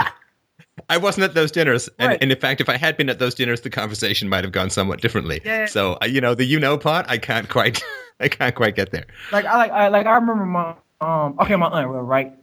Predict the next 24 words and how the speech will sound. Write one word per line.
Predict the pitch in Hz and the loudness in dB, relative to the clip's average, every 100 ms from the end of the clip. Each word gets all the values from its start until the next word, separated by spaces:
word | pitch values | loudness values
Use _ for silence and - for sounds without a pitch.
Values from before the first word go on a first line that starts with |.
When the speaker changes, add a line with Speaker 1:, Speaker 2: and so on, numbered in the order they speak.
| _ | _
Speaker 2:
She's | - 175 - | -8 -8 -6
smart, | 170 170 165 160 - - | -2 2 2 0 -6 -20
smart | - - 180 175 | -12 -2 2 2
as | 156 | 2
hell, | 151 139 127 - | 0 0 0 -4
real | 139 165 160 156 | -2 0 2 0
educated, | 143 139 143 131 135 143 | -2 -2 -2 -2 -4 -6
making | 151 156 | -6 -4
good | 135 135 | -2 0
money. | 135 131 123 123 - _ _ _ - | 0 0 -2 -6 -16 _ _ _ -4
But | 175 185 - - - _ _ - | 0 0 -4 -20 -20 _ _ -8
there | 196 220 | -2 -2
were | 202 | -2
certain | 208 214 202 | -2 -2 -2
times, | 202 190 175 170 165 160 | 0 2 2 0 -4 -2
you | 240 | 2
know, | 220 | 4
I | - | 4
would | 220 190 | 2 0
just | 180 | 2
hear | 233 220 | 2 2
about, | 175 156 175 | 2 0 2
you | |
know, | 165 151 156 | 2 2 0